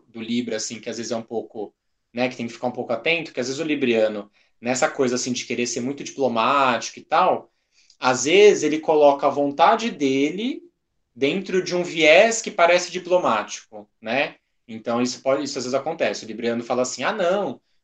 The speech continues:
mas, né, vamos, vamos pensar no outro lado e tal." E aí, sutilmente, ele tá colocando a vontade dele, fingindo que, na verdade, tá olhando pro outro, entendeu?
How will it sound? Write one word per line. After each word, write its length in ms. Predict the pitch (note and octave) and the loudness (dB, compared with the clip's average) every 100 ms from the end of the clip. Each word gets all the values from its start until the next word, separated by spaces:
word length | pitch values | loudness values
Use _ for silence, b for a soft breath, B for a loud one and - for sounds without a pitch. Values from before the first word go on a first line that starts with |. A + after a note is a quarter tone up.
| - | -6
mas, 260 | B2+ B2 | -4 -4
né, 320 | C3+ F3 F3 A2 | -2 0 0 -2
vamos, 360 | C3 D#3+ F3+ - | -4 -6 -10 -8
vamos 180 | C3+ E3 | -6 -6
pensar 300 | F#3 F3+ E3+ | -6 -4 -2
no 60 | E3+ | -2
outro 180 | F3 F#3+ | -2 0
lado 400 | C3+ D3 C#3+ C3 | 2 4 0 -2
e 20 | |
tal." 280 | C3+ - B B B | 0 0 B B B
E 120 | B2+ | 4
aí, 140 | C3+ D3+ | 6 6
sutilmente, 540 | - F#3 F#3+ E3 E3 | 0 -2 -2 -2 -2
ele 80 | F#3 | -2
tá 80 | F#3 | 0
colocando 400 | F#3 F3 F3+ F3+ | 2 0 0 0
a 40 | |
vontade 380 | E3 E3 F#3 F3+ | 2 2 2 2
dele, 180 | E3+ F3+ | -2 -4
fingindo 440 | F3+ E3 D3 F#3 | -6 -8 -6 -8
que, 100 | F3 | -8
na 80 | F3 | -6
verdade, 580 | D#3+ C#3+ C3+ D3 E3 D#3+ | -4 4 8 8 6 -2
tá 220 | - B2 | 4 6
olhando 260 | B2+ D#3+ - | 4 0 -8
pro 140 | - | -6
outro, 360 | E3+ B2 A2 G#2+ | 0 0 -2 -10
entendeu? 420 | G2+ G#2+ A2 C#3 | -18 -14 -10 -10